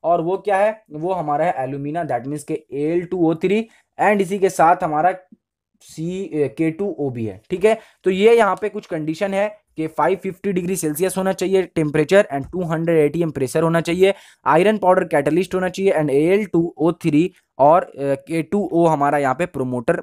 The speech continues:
प्रेजेंट होना चाहिए। और ये जो रिएक्शन है, ये एक्सोथर्मिक रिएक्शन है, यानी कि यहाँ पे बहुत ही ज़्यादा अमाउंट में हीट प्रोड्यूस होगा और साथ ही साथ ये रिवर्सिबल रिएक्शन है।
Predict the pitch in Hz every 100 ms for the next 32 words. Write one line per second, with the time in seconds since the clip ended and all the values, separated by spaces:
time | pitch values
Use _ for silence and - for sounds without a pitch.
0 | - 131 120 139 160 127 120 120 123 113
1 | 104 104 98 _ _ 135 151 175 180 156
2 | 156 160 208 208 214 208 _ 147 180 190
3 | 170 - 202 196 156 165 180 185 185 180
4 | 196 185 143 147 170 196 175 143 143 156
5 | 123 135 147 135 139 135 135 120 123 135
6 | 147 147 156 165 190 - _ 170 170 -
7 | - 226 180 180 180 208 175 143 147 147
8 | 147 185 196 147 131 123 - 120 107